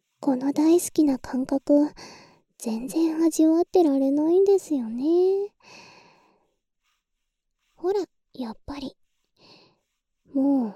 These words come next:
う、むくむくって勃起し始めちゃってます。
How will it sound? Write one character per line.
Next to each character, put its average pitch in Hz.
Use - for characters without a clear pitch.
う、 208
む 233
く 294
む 302
く 320
っ -
て 240
勃 247
起 277
し -
始 302
め 349
ち -
ゃ 339
っ 311
て 320
ま 302
す。 -